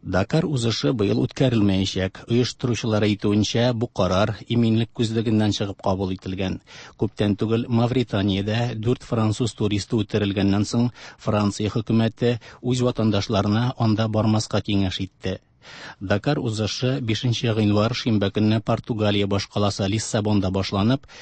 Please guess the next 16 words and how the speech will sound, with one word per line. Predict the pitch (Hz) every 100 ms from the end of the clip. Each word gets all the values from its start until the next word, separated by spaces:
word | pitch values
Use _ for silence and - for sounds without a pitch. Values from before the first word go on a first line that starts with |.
| - -
егерменче | 113 107 104 104 127
гыйнварда | 120 104 98 98 107 120 120
Сенегал | 113 101 98 104
башкаласы | 107 - 110 113 - 117 117 113
Дакарда | 113 110 123 117 110
тәмамланырга | 113 104 101 98 95 98 98
тиеш | - 92 95
иде. | 95 98 123 - - - 107
Ярышның | 110 113 - 110 101
берничә | 104 110 104 101
өлешен | 95 95 123 120 117
Мавританиядә | 127 117 117 123 - 117 110 101 98
үткәрү | 98 - 98 95
каралган | 92 95 95 92 92
иде. | 90 - _ _ _ _ _ _ _ _ _ _ -
Диярбакыр. | 107 104 104 98 -